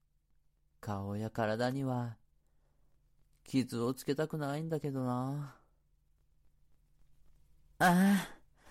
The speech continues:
しまった。忘れてた。もうスタンガンで首にちょっと傷つけちゃってたよね。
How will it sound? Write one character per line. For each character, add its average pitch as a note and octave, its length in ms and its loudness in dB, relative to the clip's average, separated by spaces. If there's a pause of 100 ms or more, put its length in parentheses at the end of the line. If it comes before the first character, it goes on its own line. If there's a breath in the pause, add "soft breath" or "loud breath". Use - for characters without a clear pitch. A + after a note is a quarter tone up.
(280 soft breath)
し - 260 2
ま F3 160 4
っ - 180 0
た。 F#3 380 8 (960)
忘 D#3+ 400 2
れ E3+ 100 2
て F#3+ 140 0
た。 F3+ 420 0 (1800)
も C#3 240 2
う C3+ 40 2
ス - 80 -4
タ D#3+ 240 0
ン F3 80 -4
ガ F3 120 0
ン D#3+ 80 -4
で D3+ 80 -4
首 D3 300 -6
に D#3+ 120 -10
ち - 80 -8
ょ F3 80 -4
っ - 20 -20
と E3+ 120 -8
傷 D3 260 -8
つ - 100 -16
け F3+ 100 -4
ち - 80 -2
ゃ F#3 60 4
っ F3+ 40 -2
て D#3 120 -6
た D#3 100 0
よ C#3+ 140 0
ね。 D3+ 440 -4